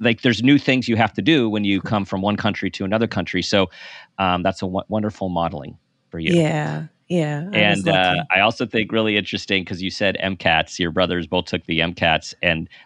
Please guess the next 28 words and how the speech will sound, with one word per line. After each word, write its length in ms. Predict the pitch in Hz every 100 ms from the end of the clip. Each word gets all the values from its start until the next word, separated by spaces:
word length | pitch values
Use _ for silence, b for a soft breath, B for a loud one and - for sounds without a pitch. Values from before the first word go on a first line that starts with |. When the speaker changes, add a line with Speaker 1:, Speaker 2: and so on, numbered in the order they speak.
| -
Speaker 1:
uh, 120 | 80 87
you've 140 | - 85
also 240 | 80 -
said 240 | 80 87 80
none 160 | 80
of 60 | 82
them 120 | 82
were 100 | 78
doctors. 420 | 78 73 - 76
So 100 | 110
they, 180 | 95 120
they, 200 | 120 143
everyone 300 | 147 165 185
got, 180 | 139 -
like, 240 | 143 127
they 120 | 165
got 220 | 160 139 -
close 400 | - 160 151 - 359 -
Speaker 2:
<laughs> 0 |
They 240 | - - 370
Speaker 1:
on, 120 | -
Speaker 2:
got 140 | 240
Speaker 1:
and, 80 | 269
and 160 | - 208
they 80 | 170
Speaker 2:
close. 120 | 151
Speaker 1:
all 140 | 160
like, 200 | 156 151